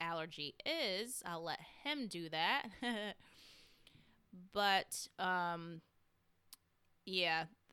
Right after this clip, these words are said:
I, I, I know how to adjust 'cause I had to adjust a recipe for him in the past.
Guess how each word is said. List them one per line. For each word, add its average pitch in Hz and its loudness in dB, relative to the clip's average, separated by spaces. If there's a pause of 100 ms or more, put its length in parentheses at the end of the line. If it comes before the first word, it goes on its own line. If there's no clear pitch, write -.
I, 190 8
I, 190 4
I 190 2
know 185 0
how 190 2
to 180 0
adjust 175 -2
'cause 180 -4
I 170 2
had 190 2
to - -6
adjust 180 -2
a 180 -2
recipe 175 -2
for 156 -4
him 175 -2
in 156 -6
the 160 -8
past. 151 0